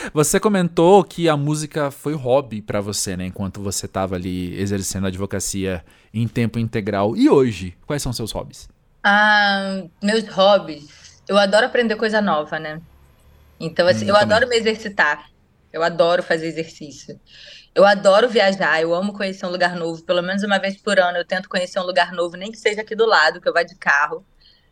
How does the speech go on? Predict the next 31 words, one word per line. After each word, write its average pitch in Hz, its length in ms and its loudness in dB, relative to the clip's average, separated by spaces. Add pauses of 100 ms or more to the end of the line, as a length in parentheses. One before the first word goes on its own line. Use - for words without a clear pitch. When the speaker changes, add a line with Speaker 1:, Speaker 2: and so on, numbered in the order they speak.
(400)
Speaker 1:
Perfeito. 180 580 2
Speaker 2:
É, - 140 -12
e 226 100 4
agora 226 340 2
eu 240 60 -4
quero 233 180 0
aprender 226 300 -6
a 240 40 -2
jogar 233 300 -4
tênis. 170 400 -4
<laughs> - 360 -12 (840)
Speaker 1:
Tênis. 143 380 -4
Eu 185 120 2
ia 226 60 6
perguntar 302 560 2
exemplos 233 520 2
do 151 60 0
que - 60 -8
você 147 60 -4
tem 135 120 0
se 131 100 -4
exercitado. 107 640 -4
Tênis, 151 380 2
então, 135 220 -2
é 143 60 -2
a 127 80 0
próxima 123 380 -2
missão. 131 460 -4
Speaker 2:
É, 220 160 2
não, 262 180 2
eu, 226 120 -2